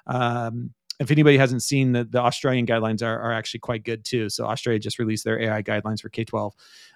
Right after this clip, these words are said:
Uh, so there's just, it's, it's a, it's fast moving. And so I think coming together as a cohort where you have somebody like Trish and I who are just, like, full in, like, we, we are on top of this stuff. You can ask us questions. You, we can,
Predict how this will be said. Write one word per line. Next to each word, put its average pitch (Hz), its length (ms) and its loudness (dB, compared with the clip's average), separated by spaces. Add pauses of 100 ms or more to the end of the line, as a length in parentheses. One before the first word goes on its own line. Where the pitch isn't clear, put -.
Uh, 113 220 -4
so 151 140 0
there's 143 160 0
just, - 200 0
it's, 190 180 2
it's 160 180 0
a, 147 220 2
it's 143 300 2
fast 156 420 2
moving. 160 480 2 (340)
And 147 120 2
so 156 100 6
I 147 80 10
think 160 200 2
coming 175 220 6
together 156 320 6
as 143 100 4
a 139 60 0
cohort 143 580 6 (400)
where 143 160 8
you 139 180 6
have 135 280 6
somebody 131 360 2
like 123 160 2
Trish - 220 0
and 127 120 0
I 117 220 2
who 120 140 2
are 120 180 6
just, - 280 -8 (340)
like, 113 220 0
full 151 380 8
in, 117 220 2
like, 113 160 -2
we, 135 320 6
we 131 200 6
are 127 120 8
on 120 100 6
top 139 300 4
of 127 80 -2
this 123 160 0
stuff. 120 340 2 (280)
You 139 120 4
can 135 140 2
ask 147 320 2
us 151 100 0
questions. 127 540 0
You, 117 160 -4
we 127 220 2
can, 113 300 2